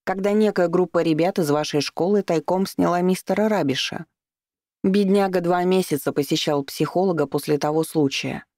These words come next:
Ты, кстати, в курсе, кто это сделал?» О да, Хлоя отлично знала, кто придерживал дверь в кабинет директора в тот день и кто наводил камеру на телефоне, чтобы запечатлеть пятидесятилетнего Казанову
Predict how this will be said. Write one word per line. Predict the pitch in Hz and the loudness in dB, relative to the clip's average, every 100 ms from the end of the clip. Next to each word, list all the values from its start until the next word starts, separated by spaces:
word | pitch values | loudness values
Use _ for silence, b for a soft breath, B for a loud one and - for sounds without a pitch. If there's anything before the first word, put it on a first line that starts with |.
| _ - | _ -2
Ты, | 196 | -2
кстати, | - - 196 208 | -2 -4 -2 -2
в | - | 0
курсе, | 277 - 143 | 0 0 -4
кто | - 147 | 0 0
это | 139 143 | 2 0
сделал?» | 143 139 131 143 - _ _ _ _ _ _ | 0 0 0 -4 -10 _ _ _ _ _ _
О | - 196 208 | -2 0 2
да, | 170 160 170 | 2 0 -2
Хлоя | - 165 175 190 | 0 2 2 0
отлично | 196 175 - 214 | 0 -4 2 2
знала, | 202 180 143 139 - _ _ _ | 4 2 0 -2 -10 _ _ _
кто | - - 233 | -8 -4 0
придерживал | 170 160 180 180 147 147 | 0 2 2 2 2 2
дверь | 143 151 180 | 2 2 0
в | - | -2
кабинет | 147 151 156 147 | 0 4 2 2
директора | 160 175 190 - 147 | 0 0 0 -2 -4
в | 139 | -4
тот | - 151 147 | -2 -2 0
день | 147 135 151 _ _ _ _ | 0 0 -4 _ _ _ _
и | 160 | -4
кто | 151 175 | -2 0
наводил | 185 170 165 165 | 2 2 2 0
камеру | 151 139 143 165 160 | 0 0 0 0 2
на | 151 139 | 2 2
телефоне, | 143 143 139 135 139 - _ _ _ _ _ _ | 0 0 -2 -2 -4 -10 _ _ _ _ _ _
чтобы | - - 208 175 | -8 -2 0 2
запечатлеть | 151 165 - 156 165 185 | 0 0 -2 0 0 0
пятидесятилетнего | 170 147 147 147 - 156 156 151 143 139 | -2 -2 0 -2 0 0 2 2 2 0
Казанову | 143 139 139 165 156 139 | 0 0 0 0 0 -4